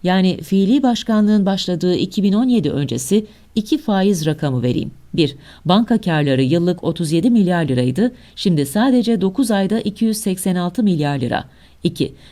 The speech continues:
bütçeden faize ödenen para elli milyar liraydı, şimdi üç yüz otuz milyar lira. Gelecek yılsa beş yüz altmış altı milyar liraya çıkacak.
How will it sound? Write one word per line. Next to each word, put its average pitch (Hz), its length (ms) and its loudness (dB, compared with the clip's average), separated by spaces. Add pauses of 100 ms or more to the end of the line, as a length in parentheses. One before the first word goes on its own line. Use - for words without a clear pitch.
(100)
bütçeden 143 560 0
faize 165 480 0
ödenen 135 440 -2
para 170 420 0 (160)
elli 165 260 2
milyar 139 320 2
liraydı, 135 520 0 (220)
şimdi 180 340 0
üç 196 320 -4
yüz 190 120 -2
otuz 160 340 -4
milyar 131 380 0
lira. - 300 -4 (420)
Gelecek 165 500 0
yılsa 151 480 0 (220)
beş 180 240 -2
yüz 170 160 -4
altmış 156 360 -4
altı 151 280 -2
milyar 156 380 0
liraya 131 300 -2
çıkacak. - 460 -6